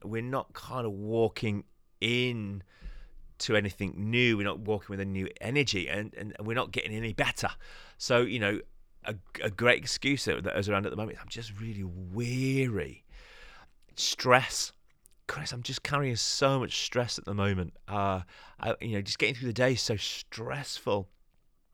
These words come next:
Uh, I've not got it, uh, in me. I can't, I'm, I'm not able to, to do the stuff that I need to be doing. Uh, Chris, I'm just not sleeping. I, I was just too sleepy. I, I'm, I'm too tired. I'm not sleeping that well.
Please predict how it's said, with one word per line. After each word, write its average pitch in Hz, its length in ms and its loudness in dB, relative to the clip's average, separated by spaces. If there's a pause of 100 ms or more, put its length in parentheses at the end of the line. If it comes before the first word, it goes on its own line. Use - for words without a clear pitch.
(760)
Uh, 107 240 4
I've 107 140 0
not 117 180 -2
got 117 140 2
it, 110 160 0
uh, 101 160 -6
in 123 160 -2
me. 147 100 2
I 101 100 2
can't, 117 340 0
I'm, 104 240 -6
I'm 107 120 -6
not 113 220 0
able 113 240 -2
to, 104 300 2
to - 200 -8
do 110 200 2
the 117 100 -2
stuff - 220 -4
that - 100 -2
I - 40 -8
need 101 160 -6
to - 80 -8
be 95 80 -4
doing. 110 380 -2 (560)
Uh, 117 120 4
Chris, 160 240 -2
I'm 107 120 -4
just 156 300 0
not - 180 -4
sleeping. 107 1300 8
I, 110 280 -2
I 110 120 -6
was 101 140 -4
just - 260 -10
too 147 240 2
sleepy. 135 880 2
I, 95 120 2
I'm, 113 220 -4
I'm 107 100 -4
too 139 200 -2
tired. 143 840 0 (280)
I'm - 140 -8
not 85 100 -2
sleeping 147 640 4
that 120 260 2
well. 95 420 0